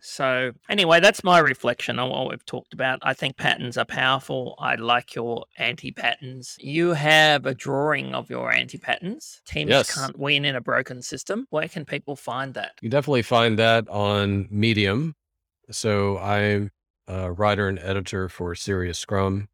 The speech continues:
Speaker 2: I've got about a hundred posts on various topics, not just Scrum, Agile related, Lean related, product related. Yeah, check me out on Medium. You can look me up on LinkedIn. I have a website, coach langford dot com, and you could check out me there. It's got different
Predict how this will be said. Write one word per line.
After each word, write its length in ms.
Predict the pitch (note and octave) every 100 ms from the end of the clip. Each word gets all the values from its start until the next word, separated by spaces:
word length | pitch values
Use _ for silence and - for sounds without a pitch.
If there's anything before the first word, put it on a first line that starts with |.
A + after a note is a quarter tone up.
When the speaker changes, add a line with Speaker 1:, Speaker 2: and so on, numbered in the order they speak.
| -
Speaker 2:
I've 120 | B2
got 120 | C#3+
about 200 | G#2+ G2
a 40 |
hundred 440 | F#2+ G2 F#2+ F2+ F#2
posts 320 | G2 F2 -
on 180 | F#2+ F#2
various 420 | G#2 G#2+ G2+ F#2
topics, 440 | - F#2 F#2 F#2+ -
not 160 | A2
just 160 | F#2+ F#2+
Scrum, 480 | - G2 F#2+ F#2 F#2+
Agile 320 | G#2+ G2 G#2+
related, 460 | F2+ F#2 F2+ F2+ F2
Lean 280 | F#2 F#2+ F#2
related, 520 | F2 F2+ F2 F2 F2+ _
product 380 | - G2+ F#2 F2
related. 420 | F2+ F2+ E2+ E2+ E2+ -
Yeah, 260 | A#2 A#2 - _ -
check 200 | - A2+
me 80 | A2
out 180 | G#2+ -
on 160 | G2+ F#2+
Medium. 500 | A2 A#2+ A#2 A2+ G#2+
You 100 | G2+
can 160 | G2+ F#2+
look 140 | G2
me 120 | G2
up 160 | F#2+ F2+
on 120 | F#2
LinkedIn. 580 | F#2+ F2 A2 G#2+ G2+ G#2 -
I 60 |
have 100 | C3
a 80 | C3
website, 560 | B2 A2+ - A#2+ A2+ G#2
coach 380 | - A2+ G#2 -
langford 460 | G#2 G#2 - G2+
dot 220 | G2 G2 -
com, 420 | G#2+ G#2+ A2+ A2 _ _ _ _
and 360 | G2 F#2 F2+ F#2
you 100 | F2+
could 120 | F2
check 240 | - F2
out 200 | F2+ F2+
me 100 | F2+
there. 340 | F#2 F#2+ F#2 F2+
It's 240 | F2+ -
got 220 | - F2
different 360 | - F#2 F#2